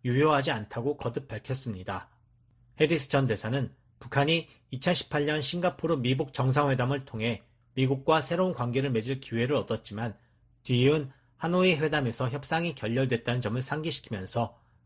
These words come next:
조례의 기회가 북한에 주어졌는데 그들이 외면했다면 북한과 북핵 협상을 시도할 시효가 다 됐다는 것이기 때문에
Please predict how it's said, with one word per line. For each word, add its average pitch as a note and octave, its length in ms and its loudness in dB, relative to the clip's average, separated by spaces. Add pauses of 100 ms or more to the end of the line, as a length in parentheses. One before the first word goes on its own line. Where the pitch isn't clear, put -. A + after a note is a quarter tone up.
조례의 D#3 420 6
기회가 B2 420 0
북한에 C3+ 340 -2
주어졌는데 G#2+ 720 -4 (260)
그들이 C3+ 340 4
외면했다면 A#2+ 800 0 (380)
북한과 C3+ 640 4 (160)
북핵 - 400 -4
협상을 C#3+ 400 2
시도할 C#3+ 400 4
시효가 E3+ 400 2
다 G#2+ 160 -6
됐다는 B2 340 0
것이기 G#2+ 320 -6
때문에 G2+ 480 -4